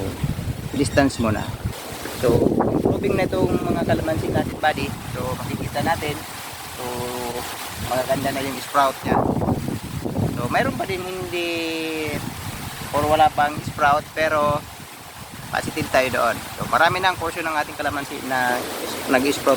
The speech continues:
na siya ng bago. Okay, mga buddy, yun lamang, mga buddy. Ingat kayo lagi palagi, buddy. So, basta wag lang kalimutan mag-like and subscribe sa ating YouTube channel at, ah, lagi niyong subaybayan itong ating mga videos.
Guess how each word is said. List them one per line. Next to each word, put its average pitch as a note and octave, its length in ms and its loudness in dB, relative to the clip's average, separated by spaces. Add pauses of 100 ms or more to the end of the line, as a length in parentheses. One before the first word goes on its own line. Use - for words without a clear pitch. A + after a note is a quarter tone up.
na B2+ 40 -2
siya B2 200 2
ng A2 80 0
bago. G2 200 4 (1160)
Okay, F#3 160 0
mga G3 240 4
buddy, A3 320 6
yun G3 80 0
lamang, G3 320 2
mga F3+ 160 -2
buddy. F#3 240 2 (160)
Ingat D#3+ 160 -2
kayo E3 160 4
lagi D#3 240 4
palagi, C3+ 400 2
buddy. A2 240 0 (1040)
So, - 160 2
basta F3+ 400 6
wag F3 160 2
lang F3 160 0
kalimutan D#3 480 -2
mag-like C#3 480 0
and - 80 -2
subscribe - 480 -4
sa C3 160 0
ating B2+ 160 -8
YouTube B2+ 320 -8
channel C#3 240 2 (160)
at, B2+ 160 2 (240)
ah, B2 160 4
lagi B2 240 0
niyong A#2+ 160 -6
subaybayan A#2 560 -4
itong A#2+ 240 -4
ating G#2+ 240 0
mga G#2+ 240 0
videos. F#2 380 -8